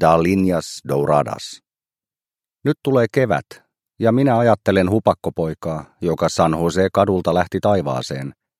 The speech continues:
Siellä hän varmaan istuu pienellä tuolillaan ruusujen keskellä. Katselee uudelleen auenneilla silmillään autuaiden kulkua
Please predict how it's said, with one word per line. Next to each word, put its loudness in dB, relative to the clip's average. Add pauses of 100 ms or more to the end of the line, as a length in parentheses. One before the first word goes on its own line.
(480)
Siellä 2
hän 0
varmaan 2
istuu -4
pienellä 0
tuolillaan -2
ruusujen -6
keskellä. -8 (520)
Katselee 4
uudelleen 4
auenneilla 4
silmillään -2
autuaiden 2
kulkua 2